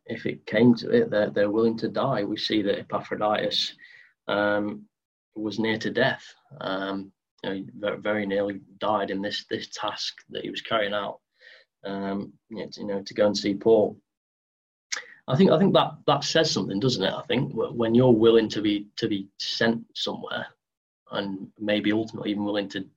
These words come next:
to die, um, for something, that, that speaks of s-, a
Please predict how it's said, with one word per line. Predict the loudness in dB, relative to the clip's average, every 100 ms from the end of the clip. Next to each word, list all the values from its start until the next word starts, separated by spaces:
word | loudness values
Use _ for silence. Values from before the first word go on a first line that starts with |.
| _
to | -14 -4
die, | -2 0 -2 -4 -10 _ _ _ _ _ -8
um, | -8 -8
for | -8
something, | -6 -6 -4 -2 0
that, | 0 -4 _ _ _ _
that | -4 -2
speaks | -2 0 -2 0 -4
of | -4
s-, | -6 -6
a | -6